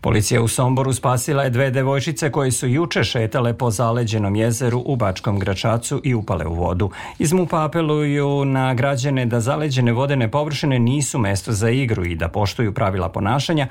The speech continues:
kako ne bi ugrozili svoju i tuđu bezbednost. Klizanje i šetnja po zaleđenoj vodi nije bezbedna i može biti veoma opasna, upozoravaju u mupu.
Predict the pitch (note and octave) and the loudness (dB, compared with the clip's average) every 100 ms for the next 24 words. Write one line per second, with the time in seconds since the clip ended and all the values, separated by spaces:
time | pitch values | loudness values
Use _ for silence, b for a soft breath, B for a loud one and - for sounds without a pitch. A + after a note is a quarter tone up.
0 | B B A#3 D#3+ A#2+ G#2+ G#2 G2 G2+ G2+ | B B -4 0 0 2 0 0 0 0
1 | F#2+ F#2 B2 G#2+ A#2+ C3+ C#3 C3+ G2 F#2 | -2 -4 -2 0 2 0 -2 -2 -4 -2
2 | E2+ G2 B2 - - - - G#2 G2 G#2+ | -4 -6 -6 -6 -6 -6 -2 0 2 2
3 | G#2 G2+ G2 F#2 A2+ G2+ A2 G#2+ F#2 G#2 | 2 2 0 0 0 0 0 0 0 0
4 | G#2 G2 G2+ F#2+ F#2+ F#2 F2 E2+ A#2+ A#2 | 0 0 0 0 0 -2 -2 0 2 2
5 | C3+ A#2+ C#3 C#3 B2 B - G2+ G2 C#3 | 0 0 0 0 -2 B -4 0 2 0
6 | C3 A#2+ B2+ B2+ G#2+ G2+ F#2+ G2+ B2 A#2+ | 0 0 0 -2 -4 -2 0 2 0 -2
7 | - F2+ F#2 - A2 G2+ - B2+ B2 A2+ | -4 -2 -4 -2 -2 -2 -4 -2 0 0
8 | F#2+ D#2+ E2+ E2+ E2 - B2+ F2 G#2+ - | 0 -2 -4 -4 -4 -2 0 0 -6 -10